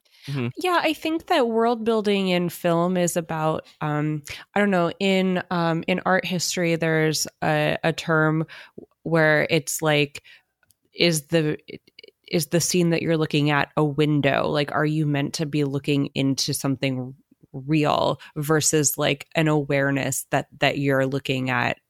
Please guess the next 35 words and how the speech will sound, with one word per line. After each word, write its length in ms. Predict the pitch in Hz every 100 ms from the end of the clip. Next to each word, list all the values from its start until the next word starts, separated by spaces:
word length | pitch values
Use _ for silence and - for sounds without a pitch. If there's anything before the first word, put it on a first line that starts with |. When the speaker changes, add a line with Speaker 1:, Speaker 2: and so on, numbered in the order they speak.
| _ -
Speaker 2:
s-, 160 | - - _ -
a, 460 | 147 135 131 127 - _ _ -
a 80 | 147
creation 720 | - 156 139 127 - 135 131
or 80 |
a 100 | 127
fiction 560 | 139 - - - 131 127
or 140 | 123
a, 300 | 123 120 143 - - - -
you 140 | 180
know 80 | 156
what 120 | 147
I 60 | 147
mean? 260 | 143 139 135
Like 200 | 135 139
a, 260 | 135 -
an 120 | 143 -
object. 800 | 131 135 135 135 117 - - - - - - _
Um, 580 | 160 139 131 131 131 143 _ _ _ _ _ _ - _ -
and 580 | 190 165 160 160 156 151 -
I 100 | 156
think 420 | - 156 151 -
that 160 | 147
just 200 | 135 147 - _ _
by 200 | 143 135
the 100 | 139
nature 560 | 139 135 143 156 143
of 300 | 135 131 127
reading 420 | 131 135 147 139 135
comics 560 | - 139 139 131 -
versus 640 | - 143 139 143 139 127 - _
going 280 | 143 135 135
to 160 | - 131
a 100 | 139
film, 560 | - 240 185 156 156